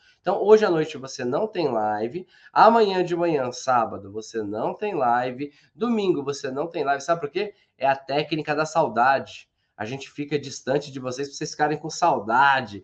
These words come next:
<laughs> Aí, quando é no domingo, vem todo mundo, certo? <laughs> Então, nós não teremos o, o café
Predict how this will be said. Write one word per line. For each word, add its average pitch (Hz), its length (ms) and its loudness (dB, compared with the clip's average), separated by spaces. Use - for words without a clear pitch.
<laughs> - 100 -20
Aí, - 300 2
quando 185 300 0
é 185 60 2
no 185 140 0
domingo, 180 580 6
vem 196 240 2
todo 226 420 4
mundo, 175 560 4
certo? - 540 0
<laughs> - 20 0
Então, 190 760 2
nós 165 340 2
não 190 220 2
teremos 170 720 -2
o, 147 1700 0
o 104 40 -20
café 151 680 -2